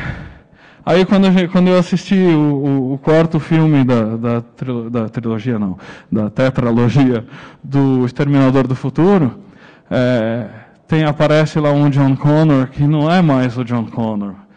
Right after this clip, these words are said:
né? É um cara, tipo, é um John Connor open source.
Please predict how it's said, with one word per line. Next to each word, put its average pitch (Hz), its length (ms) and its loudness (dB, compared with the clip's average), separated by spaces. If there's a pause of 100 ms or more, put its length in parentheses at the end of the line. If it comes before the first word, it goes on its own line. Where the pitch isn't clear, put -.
(280)
né? 117 220 -6
É 113 60 -4
um 123 140 -4
cara, 127 680 -4
tipo, 147 220 -8
é 127 40 0
um 139 80 -2
John 160 220 -2
Connor 170 340 0
open 170 240 -2
source. 156 480 -2